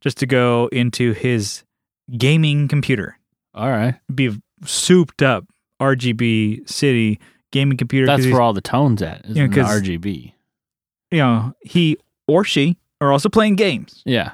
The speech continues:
Speaker 1: 'Cause you gotta fucking play games. You gotta be streaming, you gotta be doing the games,
Speaker 2: <laughs>
Speaker 1: you gotta be doing all that shit. 'Cause that's your, your entertainment hub is your, your P C. It's
Speaker 2: Yeah.
Speaker 1: gotta be P C, gaming computer. And then, but you're also using your Focusrite to play into it, which you're using a bunch of M L Sound Labs,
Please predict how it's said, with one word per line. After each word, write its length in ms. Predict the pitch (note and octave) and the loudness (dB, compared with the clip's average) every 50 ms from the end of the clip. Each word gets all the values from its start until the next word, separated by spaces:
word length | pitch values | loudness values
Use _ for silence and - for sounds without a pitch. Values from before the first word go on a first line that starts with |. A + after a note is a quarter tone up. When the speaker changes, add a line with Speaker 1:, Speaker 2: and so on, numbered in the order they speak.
| - _ | -8 _
Speaker 1:
'Cause 100 | - D#3 | -4 -2
you 60 | D#3+ | 0
gotta 140 | D#3+ G3 D3+ - | 0 0 0 0
fucking 240 | - C3+ A2+ G2 | -2 -2 -2 -4
play 160 | F2+ - G2 F#2+ | -6 -6 -8 -8
games. 360 | G2 G#2+ G#2+ F2+ - _ _ _ _ _ | -6 -8 -10 -10 -12 _ _ _ _ _
You 80 | - C#3+ | -2 0
gotta 80 | C#3 C3 | 0 0
be 80 | C3+ | -2
streaming, 400 | - - F3+ F#3 F3+ E3+ E3+ E3 - - - _ _ _ | -4 -2 0 0 2 2 0 0 -2 -6 -20 _ _ _
you 80 | C3 B2+ | -2 -2
gotta 40 | A#2 | 0
be 0 | |
doing 180 | G#2 B2 A#2+ A#2 | 0 0 0 0
the 60 | A#2+ | 0
games, 360 | C3+ E3+ E3 D#3+ D#3 D#3 C3+ - | 0 0 0 2 2 0 0 0
Speaker 2:
<laughs> 40 | - | -2
Speaker 1:
you 60 | D3 | -4
gotta 140 | - _ C#3 | -4 _ -2
be 120 | D3 C#3 | 0 0
doing 200 | B2+ - C#3+ C#3 | 2 2 2 2
all 200 | C#3 D#3 E3+ F3 | 4 2 2 2
that 140 | D3+ A2+ G#2 | 2 0 -2
shit. 240 | - - - F#2 - _ _ | -6 -10 -12 -14 -16 _ _
'Cause 120 | - - A#2+ | -8 -4 0
that's 260 | D3 D#3 C#3+ - - | 0 -2 -2 -2 -2
your, 180 | D3+ C#3+ C3+ B2+ B2+ | 0 0 0 0 -2
your 280 | C3+ C3 B2+ B2 B2 - | -4 -2 0 0 0 0
entertainment 580 | C#3 C3+ C3 B2+ - - - C#3 C3+ B2 G2+ G2+ | 0 0 0 0 0 0 -2 0 0 -2 -4 -4
hub 300 | - A#2 A2 G2+ F#2+ - | -4 -4 -4 -4 -4 -8
is 200 | - A2+ G#2+ G#2+ | -12 -14 -12 -8
your, 300 | G#2 G2 G2 F#2+ G2 - _ _ _ _ _ _ _ | -8 -6 -6 -8 -10 -12 _ _ _ _ _ _ _
your 80 | A#2+ A2+ | -8 -4
P 180 | - C3+ A2+ | -2 -4 -4
C. 200 | G2+ - - A2+ F2+ - _ _ _ | -4 -4 -8 -8 -10 -10 _ _ _
It's 100 | C3+ A#2+ | -4 -2
Speaker 2:
Yeah. 40 | - | 0
Speaker 1:
gotta 140 | B2+ C3 C3 | 0 0 0
be 100 | C#3 C3+ | -2 -2
P 220 | - - D#3 D3 | 0 -2 -2 -2
C, 240 | - - D3+ D3+ C#3 | -2 -2 -2 0 -2
gaming 360 | C3+ B2 B2+ A#2+ B2 B2 A#2 | -2 -2 0 0 0 0 0
computer. 400 | A2+ G#2+ - A#2 G#2+ G#2+ G#2 G2+ - _ _ _ _ _ _ - | -2 -2 -2 -2 -2 -2 -4 -4 -8 _ _ _ _ _ _ -4
And 120 | C#3+ C#3+ | -2 0
then, 220 | C#3 C3+ C3 B2+ A#2+ | 0 0 0 -2 -2
but 160 | - C3 B2+ | -4 -4 -2
you're 100 | B2+ C3+ | 0 0
also 200 | C3 B2+ - B2 | 0 0 0 0
using 240 | A#2+ A#2 A2+ G#2+ A2+ | 0 0 0 2 0
your 100 | G#2 G2 F#2+ | 0 0 0
Focusrite 600 | - D3+ C#3+ B2+ A#2+ - - C3+ B2+ B2 B2 - _ _ | -2 -2 -2 -2 -2 -2 0 0 0 0 -2 -4 _ _
to 120 | - A#2 G#2 | -8 -8 -8
play 460 | A2 - - - C#3 B2+ A#2 G#2+ G2+ | -8 -14 -8 -2 0 0 2 0 0
into 440 | G#2+ C#3+ B2+ A#2 A2 - - A2+ G#2 | -2 -2 -2 -4 -4 -4 -4 -4 -4
it, 120 | G2+ G2 - _ _ | -4 -6 -8 _ _
which 200 | - A#2+ - - | -8 -8 -4 -2
you're 80 | A#2+ A2+ | -2 -2
using 360 | A2 A2+ A#2 A2 A2 A2 G#2+ | 0 0 0 0 0 0 0
a 60 | G2+ | -2
bunch 180 | G2 A#2 A2 - | -2 -2 -2 -2
of 120 | A2+ G#2+ - - | -4 -6 -4 -2
M 120 | C#3 C#3+ D3+ | -2 0 2
L 140 | C#3+ D3 C3+ | 2 0 0
Sound 340 | - - C#3 C3 C3 C3 B2 | 0 0 0 0 0 0 0
Labs, 520 | A#2 A#2 A2+ A2+ A#2 A2 - - - - | 0 2 2 0 0 -2 -6 -8 -12 -14